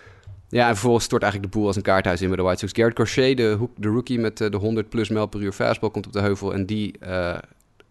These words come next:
raakt geblesseerd na nul komma twee innings. Die was on-, onraakbaar. Gooide nul punt twee innings, twee strikeouts. De A's hadden hem helemaal niet, had niks in te brengen tegen hem. De bedoeling was dat Crochet meerdere innings zou gooien in relief. En dan na twee strikeouts, eh,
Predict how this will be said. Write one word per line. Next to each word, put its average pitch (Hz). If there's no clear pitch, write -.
raakt 101
geblesseerd 160
na 139
nul 131
komma 120
twee 113
innings. 110
Die 110
was 104
on-, 170
onraakbaar. 139
Gooide 127
nul 143
punt 139
twee 127
innings, 123
twee 131
strikeouts. 120
De -
A's 123
hadden 110
hem 113
helemaal 123
niet, 117
had 110
niks 135
in 123
te 113
brengen 113
tegen 104
hem. 107
De 107
bedoeling 131
was 117
dat 107
Crochet 101
meerdere 127
innings 127
zou 113
gooien 110
in 104
relief. 107
En 113
dan 104
na 104
twee 107
strikeouts, 101
eh, 92